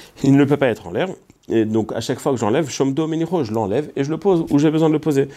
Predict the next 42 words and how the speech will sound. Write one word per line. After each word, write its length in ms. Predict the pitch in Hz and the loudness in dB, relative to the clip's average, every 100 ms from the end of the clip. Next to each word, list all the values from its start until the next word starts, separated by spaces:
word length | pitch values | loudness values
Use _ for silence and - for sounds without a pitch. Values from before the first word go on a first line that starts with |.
| - _ | -20 _
Donc, 220 | 113 117 | -2 2
il 100 | 127 | 2
est 80 | 131 | 2
complètement 640 | 127 175 160 131 135 175 - | 0 -4 -2 -2 0 0 0
mon-, 140 | 127 | 0
Menicho 460 | 135 131 131 135 156 | 0 0 0 0 -2
Bekeren 320 | 127 120 113 | -6 -4 -4
Zavid, 240 | 104 120 - | -2 -4 -4
pardon, 320 | 110 139 196 - - _ | -2 -2 -4 -14 -20 _
il 100 | 123 | 2
le 100 | 139 | 2
pousse, 320 | 131 160 135 - | 2 -4 -4 0
il 80 | |
le 120 | 123 123 | 0 2
pose 360 | 165 147 107 | 0 -2 0
dans 240 | 107 101 95 | -2 -2 -4
un 80 | |
coin, 220 | 95 123 160 | -6 -6 -6
c'est-à-dire 400 | 135 120 135 147 | -4 -4 -4 -2
qu'il 160 | 127 | -2
est 40 | 117 | -2
complètement 380 | 139 120 127 | 0 0 0
détaché 380 | 117 113 110 - | 0 0 -2 -2
de 40 | - | -6
la 60 | |
porte. 300 | - - - _ - - - _ _ _ _ - - - - _ | -8 -12 -16 _ -20 -20 -20 _ _ _ _ -16 -16 -20 -20 _
V'amar 300 | 123 135 160 | 0 2 2
Rabbi 160 | 127 113 | 2 0
Yoshua 240 | 107 127 | -4 -4
bar 180 | 113 101 | -2 -4
Abba 200 | 101 107 | -4 -4
Mishmei 320 | 95 - 101 | -6 -6 -6
Deola. 420 | 92 71 58 - - | -6 -8 -10 -10 -8
Et 120 | - 101 | -4 -2
à 40 | |
ce 140 | - | -2
sujet, 300 | 117 117 117 | -4 -2 0
Rabbi 140 | 117 104 | 0 -2
Yoshua 200 | 104 110 | -2 -2
nous 180 | 101 87 | -2 -6
a 40 | |
dit, 240 | 104 175 | -4 -2